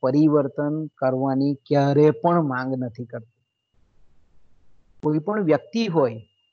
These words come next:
બરાબર, તો કોઈ પણ વ્યક્તિ આપણે એમ કહીએ કે ચલણી નોટો આપીને એના બદલામાં સોનું ચાંદી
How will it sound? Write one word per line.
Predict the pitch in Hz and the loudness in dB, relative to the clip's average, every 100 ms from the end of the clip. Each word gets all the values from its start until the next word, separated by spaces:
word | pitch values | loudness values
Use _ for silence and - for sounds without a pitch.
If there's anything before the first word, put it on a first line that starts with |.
| _ | _
બરાબર, | 170 202 | -4 -4
તો | 170 135 | -6 -4
કોઈ | 147 | -2
પણ | 131 190 | -2 -2
વ્યક્તિ | 190 190 190 208 | -2 -4 0 2
આપણે | 185 202 | 2 0
એમ | 220 | 0
કહીએ | 233 196 160 | 0 2 0
કે | 170 | -2
ચલણી | 165 147 156 196 | -2 0 0 -2
નોટો | 190 180 196 202 | -2 -2 0 0
આપીને | 185 - 147 180 180 190 196 196 _ _ _ _ 147 | -2 -4 -6 -4 -2 -2 -2 -4 _ _ _ _ 2
એના | 151 185 | 4 4
બદલામાં | 190 175 190 190 196 | 4 2 -2 -2 -2
સોનું | - 156 147 190 | -2 -2 -2 -2
ચાંદી | 185 180 180 202 208 | 0 0 0 -2 -2